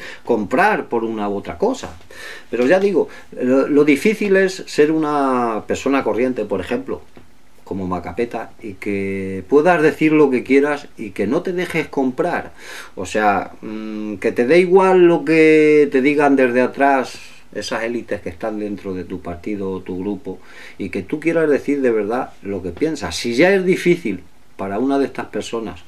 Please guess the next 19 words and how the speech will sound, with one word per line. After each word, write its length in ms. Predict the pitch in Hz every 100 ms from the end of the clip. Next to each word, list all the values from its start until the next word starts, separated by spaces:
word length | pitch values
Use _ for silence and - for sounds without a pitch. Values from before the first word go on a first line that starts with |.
| -
como 240 | 80 80
os 60 | 92
he 20 |
demostrado, 560 | 107 92 - 101 - - -
como 320 | - - - - - - -
el 100 | -
ejemplo 400 | - 95 95 90
que 160 | 104 101
os 140 | 98
he 20 |
puesto 420 | - 87 - 101 92 - - -
con 180 | 107 98
Pedro 300 | 110 107 98
Sánchez, 340 | 127 123 101
porque 220 | - 101 98
van 220 | 120 156
a 80 | 156
manipular, 840 | 151 139 127 127 123 135 127 120
eh, 760 | 113 117 110 107 101 69 -